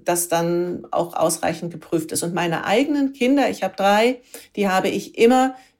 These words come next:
gemäß den aktuellen Empfehlungen geimpft und zum Teil sogar, als der Jüngste, ähm, geboren war, war die, gab es diese Pneumokokkenimpfung schon. Die ist jetzt ja Standard.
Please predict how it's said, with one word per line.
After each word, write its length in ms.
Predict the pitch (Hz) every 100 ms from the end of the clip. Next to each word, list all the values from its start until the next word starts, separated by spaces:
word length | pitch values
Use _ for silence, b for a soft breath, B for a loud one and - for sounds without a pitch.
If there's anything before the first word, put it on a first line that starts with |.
| -
gemäß 560 | 196 196 202 202 - _
den 240 | 190 175
aktuellen 640 | - 185 - 208 - 180 175
Empfehlungen 720 | 165 - 196 190 185 175 165
geimpft 420 | - 202 254 269 - _
und 140 | 208 196
zum 200 | 180 170
Teil 340 | 190 196 226
sogar, 420 | 226 214 214 202 _ _ _ _ _ _ -
als 220 | 165 170
der 180 | - 170
Jüngste, 640 | 185 226 240 - 214 214 B B B - 202
ähm, 600 | 202 202 202 196 - 190
geboren 460 | 185 196 190 190
war, 280 | 180 180 180
war 100 | 175
die, 160 | 180 175
gab 280 | 175 196 208
es 100 | -
diese 220 | 190 -
Pneumokokkenimpfung 1160 | - 202 247 262 269 247 233 233 233 240 240
schon. 400 | - - 233 254
Die 160 | 226 196
ist 160 | 208 -
jetzt 240 | 196 -
ja 140 | 170
Standard. 640 | 165 - 175 208 233 247